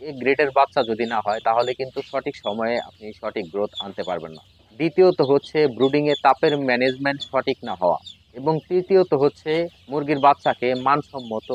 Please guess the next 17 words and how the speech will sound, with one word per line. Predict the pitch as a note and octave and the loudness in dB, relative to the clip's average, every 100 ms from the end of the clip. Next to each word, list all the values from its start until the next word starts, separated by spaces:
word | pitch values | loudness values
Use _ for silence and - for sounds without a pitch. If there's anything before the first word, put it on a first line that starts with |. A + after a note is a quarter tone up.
| B2+ B2+ - C3 | -2 -4 -6 -4
খাবার | B2+ C3 - | 4 4 2
প্রয়োগ | A2+ A#2 A#2+ - | -2 -2 -2 -8
করতে | A#2+ A#2+ | -6 -2
না | A2 | 0
পারা, | G#2 F2 C2 - _ _ - _ - | 0 -2 -4 -10 _ _ -20 _ -8
এবং | B2+ E3 - | -2 0 2
চতুর্থ | F3+ F3 F3+ F3+ | 0 4 2 4
হচ্ছে | F3 F3+ - F#3 F3+ F#3+ - _ - | 6 4 4 2 4 2 -8 _ -2
মুরগির | D3 D3+ D#3+ | 2 6 10
বাচ্চাকে | D#3 D#3+ - B2+ C#3 C#3 D3 - | 10 8 8 6 8 6 6 6
পানির | C#3 D3+ | 6 6
মাধ্যমে | D3+ D3+ C3+ D3 D3 D3+ D3+ | 6 6 8 4 6 4 4
বিভিন্ন | B2 C#3 - C#3 | 0 -10 -8 -8
ধরনের | B2+ C3 C3 B2+ - | 0 2 2 0 -4
ভিটামিন, | A#2+ C3+ C3 C#3 C#3+ - | 0 2 2 -2 -2 0
মাল্টিভিটামিন | C3 - B2 A#2 B2 A2 - - | 2 4 4 4 2 0 -14 -4
সঠিকভাবে | C#3+ E3+ C3 C3 C3+ | 0 2 6 6 8